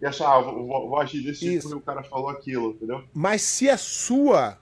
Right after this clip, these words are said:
Speaker 2: normalmente, a sua atitude é aquela, tá ok. Eu não tenho nada contra. O problema é quando o cara quer forçar uma barra pra, "Ah, vou ser igual o, o, o Conor McGregor." Não, ele não, não tem ninguém igual a ele, ele é daquele jeitão dele.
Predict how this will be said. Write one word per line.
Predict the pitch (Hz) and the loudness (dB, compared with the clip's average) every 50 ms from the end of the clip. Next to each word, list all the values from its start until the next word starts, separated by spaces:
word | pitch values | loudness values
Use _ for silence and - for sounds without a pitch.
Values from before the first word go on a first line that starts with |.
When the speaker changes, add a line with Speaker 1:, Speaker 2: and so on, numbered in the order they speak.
| _ _ _ _ _ _ - | _ _ _ _ _ _ -6
Speaker 2:
normalmente, | 139 143 156 196 233 247 233 226 220 190 160 143 143 156 156 143 127 110 - - - - - - | -4 0 4 4 4 4 4 4 2 0 0 0 -2 -2 -2 -2 -4 -6 -8 -12 -12 -12 -14 -8
a | - 135 131 | -4 -4 -4
sua | - - - - 156 170 175 | -4 -6 -4 0 2 4 4
atitude | 185 - - 151 - - 170 170 135 147 | 2 0 -2 -10 -8 -6 -8 -4 0 0
é | 139 | 0
aquela, | 127 - - 147 165 190 180 110 - | 0 -2 -2 0 2 2 2 0 -2
tá | - - 139 | 0 2 2
ok. | 165 196 - - 240 214 185 139 92 - _ _ | 2 2 0 0 0 0 0 0 -4 -8 _ _
Eu | - 135 160 185 | -2 0 0 0
não | 202 175 | -2 0
tenho | - 175 160 | -2 -2 0
nada | 156 175 202 233 - | 0 -2 -2 -2 -2
contra. | - 196 190 180 139 117 120 - | 0 0 0 0 -2 -6 -12 -20
O | - _ | -14 _
problema | - 180 180 202 233 240 | 0 2 2 2 0 -2
é | 233 | -2
quando | - 226 226 214 | -2 -2 -2 -2
o | |
cara | - 214 208 180 | 0 -2 -2 0
quer | 202 196 | -2 -4
forçar | - - 196 160 - - - 190 202 | -2 0 -2 -2 -2 -2 -2 -2 -2
uma | 208 202 190 170 | 0 -2 -4 -2
barra | 156 165 185 214 220 175 151 120 98 - _ _ _ _ _ _ _ _ _ _ - - - - _ - - | 0 2 2 2 2 0 -2 -6 -10 -12 _ _ _ _ _ _ _ _ _ _ -20 -20 -20 -20 _ -8 -2
pra, | 175 175 180 185 196 196 180 196 | 2 4 4 6 4 4 2 2
"Ah, | 214 220 240 233 233 214 | 2 2 4 6 4 4
vou | 180 190 180 | 4 2 0
ser | - - 202 | 2 2 0
igual | 196 208 226 220 214 208 | 2 4 2 4 6 6
o, | 208 190 190 190 - | 6 4 2 2 0
o, | 190 170 170 165 160 156 151 151 147 151 165 170 160 156 151 147 143 139 | 0 2 2 2 0 -2 -2 -4 -4 -6 -6 -4 -4 -2 -2 0 -2 -2
o | 131 | -4
Conor | - - 175 196 208 190 | 0 2 2 2 2 0
McGregor." | 185 180 175 147 151 160 156 147 123 110 _ - _ - | -2 -2 -4 -2 -2 -2 0 0 -2 -6 _ -14 _ -2
Não, | 214 233 196 | -2 -2 4
ele | 190 202 233 262 | 6 4 4 6
não, | 285 294 285 247 | 4 0 0 2
não | 202 233 220 | 2 0 2
tem | - 269 294 | 2 2 2
ninguém | 269 254 247 240 | 4 4 4 4
igual | 226 226 240 | 6 4 4
a | 220 190 | 6 6
ele, | 208 233 196 | 6 4 4
ele | 185 185 | 4 4
é | 202 | 2
daquele | 220 185 - - 254 285 233 | 2 0 -2 -2 0 0 2
jeitão | 165 196 175 - - 151 143 131 | 4 4 2 4 0 -4 -4 -2
dele. | 120 107 92 80 | -4 -6 -6 -8